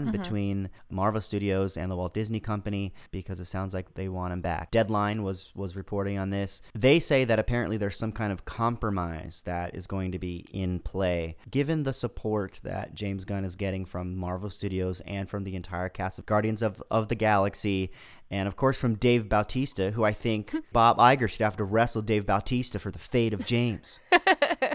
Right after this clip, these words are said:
Speaker 2: What do you think this compromise would have to be? I mean, Disney is known for trying to be squeaky clean and be a, f-, a family, uh, experience. What do you think about this?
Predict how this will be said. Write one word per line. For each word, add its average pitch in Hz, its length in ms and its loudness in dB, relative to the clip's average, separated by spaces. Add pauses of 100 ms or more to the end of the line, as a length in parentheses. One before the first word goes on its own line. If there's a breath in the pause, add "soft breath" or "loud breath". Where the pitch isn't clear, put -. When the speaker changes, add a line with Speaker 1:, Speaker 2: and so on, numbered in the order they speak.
Speaker 2:
What 127 180 4
do 196 60 2
you 196 100 2
think 170 380 0
this 120 300 -2
compromise 104 1200 0 (140)
would 98 200 -2
have 104 360 -2
to 95 80 -2
be? 107 340 0
I 101 140 -2
mean, 98 220 0
Disney 104 420 0
is 98 180 -2
known 98 540 -2
for 98 220 -8
trying 95 420 -4
to 95 100 -4
be 92 360 -6 (200)
squeaky - 580 -8
clean 107 600 -2
and 87 220 -4 (380 soft breath)
be 98 180 -2
a, 95 60 4
f-, - 260 -10 (140)
a 90 60 -10
family, 101 720 -2
uh, 92 340 -2
experience. 101 800 -4 (140 soft breath)
What 110 160 2
do 175 60 2
you 160 80 0
think 113 220 -4
about 95 300 -2
this? 90 440 -4